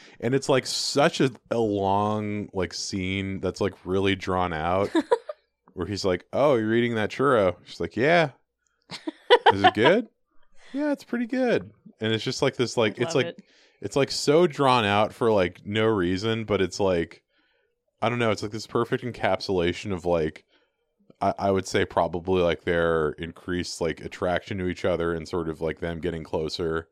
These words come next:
Speaker 2: Yeah.
Speaker 1: But, like, you know, wanting to, like, talk to each other, but really not knowing exactly what.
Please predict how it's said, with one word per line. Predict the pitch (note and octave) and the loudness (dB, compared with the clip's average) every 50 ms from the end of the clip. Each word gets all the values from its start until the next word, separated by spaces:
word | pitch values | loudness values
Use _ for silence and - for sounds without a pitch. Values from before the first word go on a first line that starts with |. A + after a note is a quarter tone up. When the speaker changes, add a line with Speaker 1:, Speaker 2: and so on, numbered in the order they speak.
| _ | _
Speaker 2:
Yeah. | - C4 A#3 G3+ F#3 F#3 F#3 G3+ _ _ _ _ | -4 -2 -2 0 -2 -2 -6 -8 _ _ _ _
Speaker 1:
But, | - G3 - | -2 0 0
like, | - F2+ F2 E2+ _ - _ _ | 2 0 0 -2 _ -16 _ _
you | G#2 G2 | -6 -4
know, | F2+ F2+ E2+ | -2 -2 -2
wanting | E2+ D#2+ D#2+ F2 F2 F2 F2+ F#2 F2+ F2 E2+ | -2 0 2 2 2 2 2 0 -4 -6 -4
to, | - G#2 | -2 0
like, | F#2 F2 E2+ F2 E2+ E2 _ - - _ _ _ _ _ _ _ _ _ _ _ _ - | 2 2 2 2 0 -2 _ -14 -20 _ _ _ _ _ _ _ _ _ _ _ _ -8
talk | - - - - | -6 -6 -6 -6
to | - - | -4 -6
each | G2+ F2 - | -6 -2 0
other, | G2+ F#2 F2+ F2+ | -2 0 0 0
but | E2+ F2 - | -2 -2 -2
really | E2 E2+ F2 F2 | -2 -2 0 0
not | E2+ E2+ E2+ D#2+ | -2 -4 -6 -6
knowing | D#2+ D#2+ D#2+ D#2+ D#2+ | -6 -6 -6 -6 -6
exactly | D2+ D2 D2 D#2 D#2+ D#2 D2+ C#2+ - E2 | -8 -10 -8 -6 -2 -2 -2 -4 -4 -10
what. | C#2+ C2+ C#2 D2 D2+ D#2 D#2+ D#2 | -8 -4 -2 0 0 0 0 -2